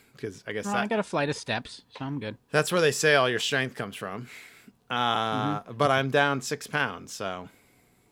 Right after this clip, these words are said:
Speaker 2: Oh, look at you.
Speaker 1: Yeah.
Speaker 2: I see it. I see it.
Speaker 1: You do? You're just
Speaker 2: Yeah,
Speaker 1: being nice.
Speaker 2: absolutely.
Speaker 1: Oh. Well,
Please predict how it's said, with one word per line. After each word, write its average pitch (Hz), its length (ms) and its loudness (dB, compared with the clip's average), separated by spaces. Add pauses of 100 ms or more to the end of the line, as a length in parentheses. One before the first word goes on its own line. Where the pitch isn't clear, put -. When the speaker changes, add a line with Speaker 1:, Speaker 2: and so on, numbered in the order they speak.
(140)
Speaker 2:
Oh, 370 180 2
look 269 140 2
at 339 60 -2
you. 370 320 -2 (220)
Speaker 1:
Yeah. 123 220 -4 (160)
Speaker 2:
I 180 140 4
see 214 240 4
it. - 180 2
I 156 100 0
see 185 260 -4
it. 120 120 -4 (400)
Speaker 1:
You 127 80 -6
do? 135 80 2 (1500)
You're 127 80 -6
just 135 60 -4
Speaker 2:
Yeah, 269 120 4
Speaker 1:
being 370 120 2
nice. 139 180 -2
Speaker 2:
absolutely. 175 480 -10 (280)
Speaker 1:
Oh. 123 180 -8 (2500)
Well, 123 200 -8